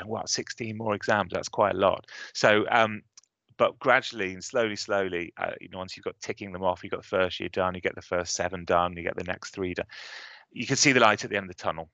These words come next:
So it was, um, it was a bit of a slog exam-wise, but actually the company was great, and they gave me a lot of, uh, you know, a lot of, they were very generous with time off and things like that.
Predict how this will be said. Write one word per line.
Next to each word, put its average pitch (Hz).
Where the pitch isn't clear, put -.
So 92
it 95
was, 98
um, 98
it 107
was 107
a 107
bit 135
of 120
a -
slog 95
exam-wise, 87
but 95
actually 92
the -
company 98
was 82
great, -
and 85
they 92
gave 90
me 90
a 85
lot 95
of, 90
uh, -
you 101
know, 82
a -
lot 90
of, 85
they 123
were 110
very 127
generous 95
with 92
time 85
off 82
and 85
things 87
like 80
that. 50